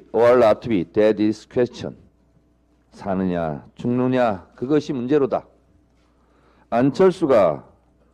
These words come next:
살 가능성은 제가 보기에 오십일 퍼센트.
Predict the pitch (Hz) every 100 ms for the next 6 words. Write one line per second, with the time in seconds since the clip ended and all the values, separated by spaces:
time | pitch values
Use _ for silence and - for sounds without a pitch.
0 | _ _ - 131 131 123 107 131 147 131
1 | 98 69 _ _ _ _ _ _ 110 107
2 | 110 101 90 92 85 78 101 127 - 127
3 | 110 131 131 110 95 71 -